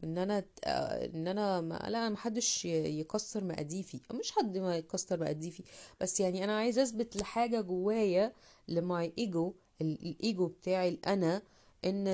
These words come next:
ه-، ده، ان ده، آه، ان انا تمام، ان انا عايز اخش اقول وجهة نظري ويت-، ويتعمل لي لايك كتير والناس تدعم رأيي.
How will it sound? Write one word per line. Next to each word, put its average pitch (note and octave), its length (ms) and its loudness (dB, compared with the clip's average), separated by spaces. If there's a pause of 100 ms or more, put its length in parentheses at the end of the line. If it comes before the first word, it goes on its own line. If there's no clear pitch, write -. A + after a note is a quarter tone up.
(260)
ه-، F#3+ 320 -6
ده، G3 160 0
ان G3+ 240 0
ده، G#3+ 580 2 (260)
آه، E3 960 0 (400)
ان G3 120 0
انا A#3+ 100 4
تمام، A3+ 560 2 (180)
ان E3 160 -4
انا F3+ 800 0 (400)
عايز A3+ 260 6
اخش B3+ 340 0
اقول C4 200 2
وجهة C4 240 4
نظري C4 440 4
ويت-، G#3+ 380 2
ويتعمل F#3+ 640 4
لي B3 120 2
لايك A#3+ 320 4
كتير A#3 480 0
والناس G3+ 720 -2
تدعم G#3+ 420 2
رأيي. E3+ 340 0